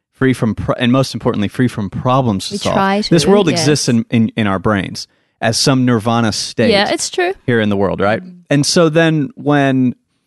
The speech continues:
Speaker 1: uh, setbacks happen or, or problems need to be solved or you re-, or this thing is still just gnawing at you and it's not solved, we're confused, depressed, hurt, but, but weird of all, weirdest of all, excuse me,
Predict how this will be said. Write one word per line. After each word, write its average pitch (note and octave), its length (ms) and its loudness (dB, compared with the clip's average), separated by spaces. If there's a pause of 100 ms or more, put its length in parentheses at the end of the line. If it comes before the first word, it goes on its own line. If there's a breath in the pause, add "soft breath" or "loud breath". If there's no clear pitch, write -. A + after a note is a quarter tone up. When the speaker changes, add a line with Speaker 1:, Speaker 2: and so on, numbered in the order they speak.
(240)
Speaker 1:
uh, - 240 -12
setbacks B2 540 0
happen F#2+ 460 -4
or, G2 180 -2
or F#2+ 260 -4
problems B2 480 0
need A#2 140 0
to G#2+ 80 -8
be G2+ 120 -4
solved G2+ 420 0
or G2 40 -4
you A2 200 -4
re-, B2 100 -2 (380 loud breath)
or B2+ 80 2
this C#3 200 0
thing D3+ 240 2
is F#2+ 120 0
still E3 520 -2
just C3+ 240 -2
gnawing C3 300 2
at G2+ 220 -2
you A2+ 40 -2
and G#2 60 -2
it's - 160 -8
not A2+ 220 -2
solved, D3+ 240 0 (260 loud breath)
we're E3+ 140 4
confused, F3 880 2
depressed, C#3+ 720 0
hurt, C#3+ 440 2 (360 soft breath)
but, - 140 0 (240)
but - 320 -2
weird C#3 500 0
of B2+ 100 0
all, A#2+ 540 2
weirdest D3 340 2
of A2+ 60 0
all, B2+ 160 0
excuse B2+ 300 -2
me, G2+ 100 -2